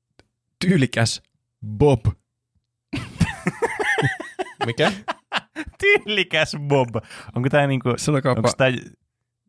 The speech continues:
Speaker 3: mulla tulee bobista vaan mieleen niin runeskapea ne, se default skinny, mikä niitä sanotaan bobeiksi, niitä botteja, jotka ei jaksa laittaa mitään niitä vaatteita päälle tai muuten ne on semmosia kaljuja. Niin onko tää niinku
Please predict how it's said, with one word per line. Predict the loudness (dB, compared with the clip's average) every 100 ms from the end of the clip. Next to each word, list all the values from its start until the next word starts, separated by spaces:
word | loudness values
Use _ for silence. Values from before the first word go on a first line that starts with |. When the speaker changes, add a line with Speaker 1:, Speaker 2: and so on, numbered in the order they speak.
| _ _ _ _ _
Speaker 3:
mulla | -6 -2
tulee | 2 2
bobista | 4 4 4 2 0 0
vaan | 2
mieleen | 2 2 2 2 2
niin | 2 4
runeskapea | 4 4 2 0 -2 0 0
ne, | 0 -2
se | -2 -2 -4 -10 -12 -4
default | -4 2 2 2 -2
skinny, | -10 -6 -2 0 0 -2
mikä | -2 -2 -4 -6
niitä | -6
sanotaan | -2 -2 -2 0
bobeiksi, | -2 0 0 -2 -4
niitä | -6 -2 -4 -4 -14 -4
botteja, | -2 -2 _ -8 -6 -6
jotka | -6 -8 -10 -12 _ -20 -6
ei | -2
jaksa | -2 -2 -2
laittaa | -2 -4 -6
mitään | -4 -2 -2
niitä | -2
vaatteita | 0 0 -2 -8 -6
päälle | -4 -4 -6
tai | -4
muuten | -2 0 0
ne |
on | -2
semmosia | -2 -4
kaljuja. | -2 -2 -2 -4 -4 -6 _ _ _
Niin | -2
onko | 0
tää | 0
niinku | -2